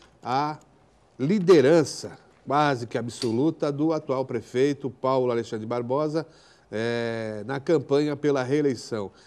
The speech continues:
Cinquenta e nove ponto nove por cento de intenção de votos para o Paulo Alexandre Barbosa. Na sequência, Karina Vitral, do P C do B,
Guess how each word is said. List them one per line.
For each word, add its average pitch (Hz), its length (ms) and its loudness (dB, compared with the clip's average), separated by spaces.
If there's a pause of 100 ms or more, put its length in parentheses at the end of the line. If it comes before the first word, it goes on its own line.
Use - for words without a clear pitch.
(180)
Cinquenta 190 680 2
e 170 80 6
nove 139 320 0
ponto 143 320 -4
nove 131 160 0
por 127 200 -6
cento 139 420 -4
de 113 100 -6
intenção 123 460 -2
de 135 140 -2
votos 160 420 -2
para 127 180 -2
o 117 60 0
Paulo 143 380 0
Alexandre 117 320 -4
Barbosa. 170 600 -2 (480)
Na 160 300 2
sequência, 135 880 0
Karina 156 540 4
Vitral, 147 360 0
do 139 140 -2
P 185 300 8
C 143 360 2
do 151 140 4
B, 190 320 8